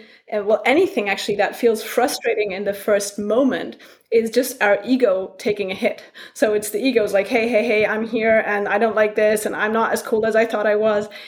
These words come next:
And we can either listen to that ego and go down to a negative spiral, or we can leverage the ego and use it to drive change, just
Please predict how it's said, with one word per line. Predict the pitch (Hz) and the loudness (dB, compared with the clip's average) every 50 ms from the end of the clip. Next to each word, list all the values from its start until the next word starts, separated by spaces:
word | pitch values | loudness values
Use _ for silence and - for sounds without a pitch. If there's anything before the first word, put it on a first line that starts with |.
| - - _ | -20 -14 _
And | - 226 | -2 0
we | 233 247 269 | 0 0 2
can | 262 311 - - - | 2 0 -2 0 0
either | 208 226 269 294 285 233 202 190 196 | 0 2 2 4 4 2 2 2 2
listen | 196 214 233 - 240 | 0 0 0 0 -2
to | 233 262 | -2 0
that | 220 202 196 202 - | 2 2 2 0 0
ego | 208 233 220 - 196 180 190 | -4 -2 2 2 2 2 2
and | 190 202 | -2 -2
go | 196 202 202 | 0 2 2
down | 208 202 220 196 196 202 202 | 4 4 2 2 0 -2 -4
to | 202 - 208 196 196 - - - | -6 -6 -6 -6 -6 -8 -6 -6
a | 202 | -4
negative | 196 202 240 339 320 294 - | -2 0 0 0 0 -2 -4
spiral, | - - 196 185 190 185 190 196 - - | -2 0 2 4 4 4 2 0 0 -2
or | 226 302 359 349 262 214 202 202 | -4 -2 0 2 2 2 2 0
we | 202 208 | -2 -6
can | 208 - 226 190 196 | -8 -8 -10 -10 -6
leverage | 196 208 226 - - 403 349 247 202 190 - | 0 0 2 2 2 2 2 2 2 2 -2
the | - - - 208 | -8 -8 -6 -6
ego | 214 208 - 202 196 196 | -4 0 2 2 2 2
and | 196 190 185 185 | 0 -4 -6 -4
use | 208 233 262 277 247 202 | 0 2 2 2 4 4
it | 185 180 175 - - | 2 2 2 -2 -6
to | - 208 | -8 -8
drive | 185 190 196 - 208 208 208 233 - - - 294 302 | -8 -8 -12 -10 -8 -2 0 0 0 0 -2 -2 -2
change, | - - - 196 170 170 - - - - - - | -4 -6 -8 -6 -6 -8 -8 -10 -12 -12 -8 -4
just | - 220 220 - - - | -4 -4 -4 -6 -10 -6